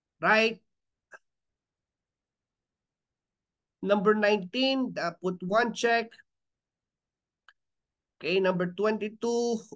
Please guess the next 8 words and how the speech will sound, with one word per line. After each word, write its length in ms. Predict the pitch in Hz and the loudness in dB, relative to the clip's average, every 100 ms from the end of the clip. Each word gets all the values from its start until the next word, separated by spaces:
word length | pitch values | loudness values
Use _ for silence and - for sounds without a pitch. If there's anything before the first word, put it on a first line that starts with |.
| - | -8
uh, 320 | 180 175 175 - | -2 -2 -2 -2
put 240 | 196 196 - | -2 -2 -4
opposite 400 | 185 185 - 180 | -4 -2 -6 -6
one. 720 | 180 208 226 226 226 220 180 - _ - | -2 2 4 2 0 -2 -8 -14 _ -8
Okay, 400 | 180 185 180 - _ _ _ _ | -4 -2 -4 -8 _ _ _ _
here. 400 | 185 214 170 110 - _ _ _ _ _ | 4 6 6 2 -8 _ _ _ _ _
Number 480 | 190 247 226 254 254 | 2 2 6 6 6
twenty-five. 720 | 240 240 220 - 233 185 | 2 2 -2 2 4 4